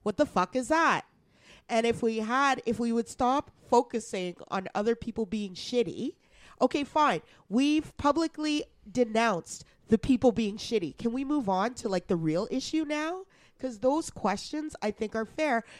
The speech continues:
And I think C R T C has to answer those questions 'cause that's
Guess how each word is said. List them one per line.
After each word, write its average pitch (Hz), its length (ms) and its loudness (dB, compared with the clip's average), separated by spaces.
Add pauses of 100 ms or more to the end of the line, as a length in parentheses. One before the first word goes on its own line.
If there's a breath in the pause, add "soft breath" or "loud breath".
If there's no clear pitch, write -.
(140 loud breath)
And 220 120 -2
I 247 140 4
think 226 440 -6
C - 260 -8
R 202 140 0
T 190 260 -8
C 180 540 -4 (200 soft breath)
has - 380 -4
to 180 420 -2 (520)
answer 208 520 -2 (160)
those 202 460 2
questions 170 580 -8
'cause 165 160 -8
that's 160 220 -8